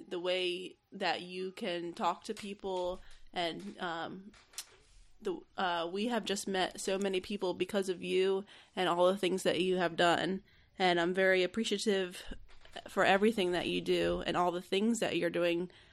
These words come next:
um, for us. And hope, I hope someday you could reach your goal. Um, but sometimes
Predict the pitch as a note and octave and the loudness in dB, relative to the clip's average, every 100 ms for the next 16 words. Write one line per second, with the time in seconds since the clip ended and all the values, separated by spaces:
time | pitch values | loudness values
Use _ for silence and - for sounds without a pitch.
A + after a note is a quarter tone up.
0 | - - E3 D#3+ E3+ F3 E3 D#3 F3 - | -20 -4 -2 -2 -2 0 2 2 0 -6
1 | - - - _ _ G3 F3+ F3+ F3+ F3+ | -8 -10 -14 _ _ -2 2 2 2 0
2 | F#3+ - F3 G3 F#3 - F3 F#3 F3 F3 | -2 -6 -2 0 0 -2 -4 0 0 0
3 | F#3 F#3+ F3+ F3 F3+ - F3 F#3 E3+ D#3 | 0 -2 -2 -2 -4 -4 -4 0 0 2
4 | F3+ G3+ - - _ _ _ _ - A#3 | -2 -4 -14 -20 _ _ _ _ -12 -4
5 | F3 D#3+ E3+ - _ _ _ _ _ _ | -2 -2 -4 -8 _ _ _ _ _ _
6 | _ _ - F#3+ F#3 D3+ - G#3 B3+ B3 | _ _ -10 0 2 2 2 4 4 4
7 | G3 F#3+ F#3+ G3+ - | 2 2 0 -2 -4